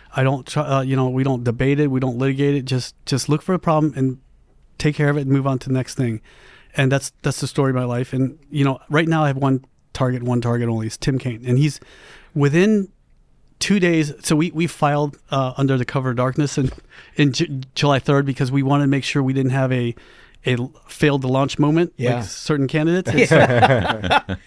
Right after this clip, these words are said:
Speaker 2: We've observed
Speaker 1: so,
Speaker 2: and
Speaker 1: so,
Speaker 2: discussed
Speaker 1: so,
Speaker 2: and discussed.
Speaker 1: so, so we, um, we, we filed it under darkness, and they found out. And with, as soon as they found out, man, they already came. Uh, he,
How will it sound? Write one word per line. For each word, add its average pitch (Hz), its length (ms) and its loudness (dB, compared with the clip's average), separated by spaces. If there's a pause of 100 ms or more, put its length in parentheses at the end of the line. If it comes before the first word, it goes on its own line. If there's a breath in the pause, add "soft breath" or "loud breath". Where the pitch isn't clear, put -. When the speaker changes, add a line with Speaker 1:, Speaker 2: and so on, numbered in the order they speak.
(120)
Speaker 2:
We've 156 160 2
observed 139 560 0
Speaker 1:
so, 139 160 4
Speaker 2:
and 220 100 2
Speaker 1:
so, - 120 4
Speaker 2:
discussed 185 320 0
Speaker 1:
so, 107 60 -8
Speaker 2:
and 143 120 -2
discussed. 180 340 -8
Speaker 1:
so, 170 280 2
so 165 240 0
we, 151 280 2
um, 131 280 -2 (640)
we, 151 160 2
we 151 140 2
filed 175 340 2
it 160 60 -4
under 147 160 2
darkness, 147 420 0
and 139 120 4
they 139 80 2
found 156 280 0
out. 139 240 2
And 127 140 2
with, 131 240 -2 (180)
as 147 80 -6
soon 190 140 4
as 185 60 2
they 190 80 2
found 175 300 2
out, 151 360 2
man, 147 180 2
they 139 120 2
already 147 240 0
came. 147 320 -2
Uh, 139 220 -2
he, 143 300 -4